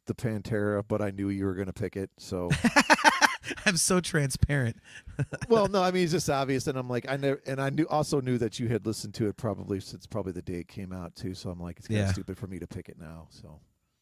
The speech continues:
Speaker 2: Yeah, so, but I mean, you picked some great stuff, man, and it was, we were kind of on two different sides of the, you know, uh,
Speaker 1: Yep.
Speaker 2: two different sides of the, of the fence here. I, I had a lot of heavy stuff, you had a lot more melodic stuff. It was, it was pretty cool. So, um,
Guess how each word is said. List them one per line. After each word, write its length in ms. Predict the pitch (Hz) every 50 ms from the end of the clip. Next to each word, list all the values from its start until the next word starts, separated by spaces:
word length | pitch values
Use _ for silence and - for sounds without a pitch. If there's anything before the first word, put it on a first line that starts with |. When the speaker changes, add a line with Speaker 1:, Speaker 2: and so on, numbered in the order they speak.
| _ _ -
Speaker 2:
Yeah, 120 | 359 370 220
so, 160 | - - 160 143
but 240 | 127 175 156 104 156
I 40 | 151
mean, 140 | 165 170 175
you 80 | 185 180
picked 200 | - 208 196 -
some 120 | 202 196
great 220 | 175 185 196 202 -
stuff, 320 | - 190 196 220 - -
man, 180 | 117 117 123 131
and 160 | 127 127 127
it 20 | 127
was, 180 | 127 123 - - - - - - - - -
we 80 | 156
were 60 | 175 -
kind 160 | - 220 226
of 80 | 196
on 80 | 175 147
two 140 | - - 196
different 280 | 170 175 160 165 156 -
sides 300 | - 160 160 160 143 143
of 80 | 147 131
the, 120 | 131 123 -
you 140 | - 131 123
know, 200 | 113 104 107 110 - _ _ _ _ _ _ _ _ _ -
uh, 60 | 139
Speaker 1:
Yep. 100 | 110 - - - -
Speaker 2:
two 120 | - 165
different 220 | 160 143 151 139 -
sides 240 | 156 147 147 127 135
of 80 | 127
the, 80 | 120 90
of 80 | 123
the 80 | 120 120
fence 260 | - 147 151 160 147
here. 80 | 123 104
I, 280 | 107 143 - 113 117 131
I 20 | 135
had 100 | 131 123
a 40 |
lot 180 | 117 120 120 113
of 40 | 104
heavy 200 | 117 127 127 135
stuff, 240 | - - 143 127 127
you 100 | 127 131
had 140 | 131 123 117
a 40 | 113
lot 160 | 117 117 -
more 140 | 117 117 113
melodic 380 | 110 107 104 104 107 113 -
stuff. 200 | - - 131 -
It 40 | 135
was, 120 | 139 -
it 80 | - 117
was 140 | 151 156 -
pretty 240 | - 180 175 165 -
cool. 260 | - 185 180 156 117
So, 260 | - - 90 98 107 - - _ _ - - - - - - - - - - - - - - - _ _ _ -
um, 340 | 127 127 120 117 117 113